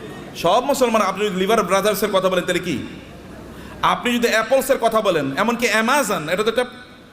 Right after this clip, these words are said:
মার্কেটিং প্লেস, অথবা আলিবাবা, এগুলো সব মুসলমানরা তৈরি করছে, মানে অমুসলমানরা। সব কিছু, সকল ব্র্যান্ডের মালিক তারা। তাহলে আমরা কি করলাম? আমরা কেবল খাই, ঘুমাই আর টয়লেটে যাই, এর বাইরে কোনো কাজ নাই।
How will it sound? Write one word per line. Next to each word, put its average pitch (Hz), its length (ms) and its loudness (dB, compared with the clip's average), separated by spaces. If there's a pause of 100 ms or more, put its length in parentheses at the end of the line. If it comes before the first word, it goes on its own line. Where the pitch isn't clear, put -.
মার্কেটিং 226 440 -2
প্লেস, 233 520 -4 (360)
অথবা 196 320 0
আলিবাবা, 202 500 0 (260)
এগুলো 233 200 0
সব 277 220 2
মুসলমানরা 269 420 0
তৈরি 262 180 -4
করছে, 143 320 -8 (300)
মানে 220 140 2
অমুসলমানরা। 233 680 0 (300)
সব 277 200 2 (100)
কিছু, 220 220 0
সকল 269 280 2
ব্র্যান্ডের 254 340 0
মালিক 277 260 -2
তারা। 123 220 -4 (280)
তাহলে 233 200 2
আমরা 302 180 0
কি 302 160 -8
করলাম? 120 320 -8 (500)
আমরা 233 220 2
কেবল 240 220 0 (120)
খাই, 220 420 2
ঘুমাই 220 240 2
আর 208 160 4
টয়লেটে 170 340 0
যাই, 120 180 -4 (160)
এর 170 100 0
বাইরে 175 200 4
কোনো 170 160 -2
কাজ 151 260 0
নাই। 104 100 -8